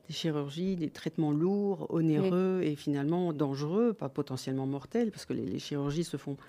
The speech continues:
Speaker 1: pas toujours avec succès, malheureusement. Euh, ça, c'est le, les, les lois de la médecine. On n'est pas toujours des bons dieux et on,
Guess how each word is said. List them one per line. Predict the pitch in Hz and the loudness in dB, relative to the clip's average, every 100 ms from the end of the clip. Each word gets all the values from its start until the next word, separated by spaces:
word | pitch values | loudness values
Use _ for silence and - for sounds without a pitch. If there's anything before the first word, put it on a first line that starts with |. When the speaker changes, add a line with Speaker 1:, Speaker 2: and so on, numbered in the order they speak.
| - - - | -20 -16 -2
Speaker 1:
pas | 165 | -2
toujours | 160 156 175 | 0 0 0
avec | 147 143 | 0 -2
succès, | - 147 - 226 | -6 -8 -2 0
malheureusement. | 185 160 143 156 208 214 | 0 -2 -2 -2 -2 -2
Euh, | 160 | -4
ça, | 143 170 | -6 -8
c'est | 156 - | -6 -4
le, | - - - - - - - - | -2 -4 -8 -20 -20 -20 -16 -6
les, | 160 | -2
les | 151 160 | 0 2
lois | 160 | 4
de | 156 | 4
la | 156 | 6
médecine. | 156 156 - 254 | 4 4 2 2
On | |
n'est | 165 | 2
pas | 160 | -2
toujours | 151 - 175 165 190 180 | -10 -6 -6 -4 -4 -2
des | 156 | -2
bons | 151 147 | 2 2
dieux | 165 226 208 | 4 4 4
et | 160 147 | 4 4
on, | 147 | 2